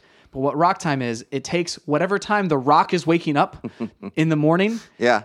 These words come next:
Speaker 1: and it makes your alarm go off with no snooze
Speaker 2: Yep.
Speaker 1: at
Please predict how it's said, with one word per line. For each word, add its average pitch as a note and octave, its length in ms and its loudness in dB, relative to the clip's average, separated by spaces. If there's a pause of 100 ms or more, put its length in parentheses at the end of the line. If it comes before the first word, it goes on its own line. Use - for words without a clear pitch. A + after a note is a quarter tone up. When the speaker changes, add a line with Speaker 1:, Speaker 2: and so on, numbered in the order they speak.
Speaker 1:
and D3 140 2
it - 180 -6
makes C3+ 400 0
your A3+ 140 4
alarm G#3+ 340 6
go G3+ 160 6
off A3+ 180 6
with D#3 200 -2
no F#3 240 6
snooze F3 580 0
Speaker 2:
Yep. A#2 180 4 (640)
Speaker 1:
at - 260 0